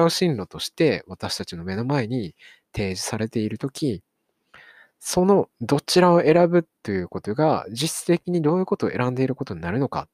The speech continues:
ていうことをちょっと考えてみてほしいんですよ。はい、ちょっと抽象的ですね。うんうん。で、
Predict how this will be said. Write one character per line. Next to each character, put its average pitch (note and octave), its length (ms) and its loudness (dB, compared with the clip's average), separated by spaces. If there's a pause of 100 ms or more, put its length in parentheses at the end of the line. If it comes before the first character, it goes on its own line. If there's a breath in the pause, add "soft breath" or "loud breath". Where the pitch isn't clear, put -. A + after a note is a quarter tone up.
(140)
て A2 80 -6
い - 0 -
う - 20 -4
こ C#3+ 140 -4
と G2+ 100 -2
を F2 80 -4
ち - 80 -10
ょ A#2 40 -2
っ - 60 -6
と - 120 -20
考 F#2 280 -12
え - 40 -12
て F2 100 -16
み E2 80 -16
て D#3 80 -16
ほ C#3 80 -16
し - 140 -8
い C#3 40 -10
ん - 40 -20
で - 60 -16
す - 80 -10
よ。 - 100 -18 (640 loud breath)
は F2 240 -10
い、 D#2+ 40 -16
ち - 100 -14
ょ - 20 -14
っ - 20 -14
と - 80 -20
抽 - 260 -10
象 A#2 120 -4
的 A#2 180 -8
で A2 80 -6
す - 140 -14
ね。 - 180 -14 (220)
う D#3+ 40 -16
ん - 20 -16
う - 40 -16
ん。 D#3+ 260 -16 (2000 loud breath)
で、 - 240 2